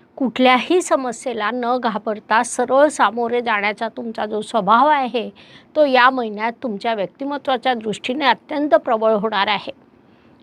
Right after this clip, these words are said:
न्यायाच्या बाजूने ल-, लढणं, न्यायासाठी लढणं हा तुमचा स्थायी भाव आहे.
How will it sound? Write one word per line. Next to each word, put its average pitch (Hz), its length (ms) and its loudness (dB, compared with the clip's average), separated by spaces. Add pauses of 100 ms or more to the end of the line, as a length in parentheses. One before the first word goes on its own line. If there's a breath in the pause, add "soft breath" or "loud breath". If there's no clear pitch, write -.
न्यायाच्या 269 680 2
बाजूने 254 480 -2
ल-, 254 400 -2
लढणं, 240 420 2 (300)
न्यायासाठी 262 920 2
लढणं 226 400 -4
हा 269 140 -4
तुमचा 226 380 -6
स्थायी 214 340 -2
भाव 214 280 0
आहे. 202 300 -2